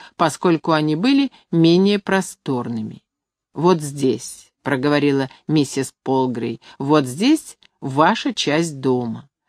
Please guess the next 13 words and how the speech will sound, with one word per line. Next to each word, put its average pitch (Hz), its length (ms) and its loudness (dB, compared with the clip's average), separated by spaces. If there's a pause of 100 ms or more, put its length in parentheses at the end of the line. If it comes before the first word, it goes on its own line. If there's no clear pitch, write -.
(140)
В - 80 -20
конце 185 380 2
коридора, 226 500 2
который 156 440 0
ведет 160 420 2 (180)
к 165 120 -2
детской, 202 500 2
вы 220 160 2
найдете 190 560 2
лестницу. 131 880 -2 (480)
Ваша 160 360 0
комната 196 560 2
тоже 123 400 0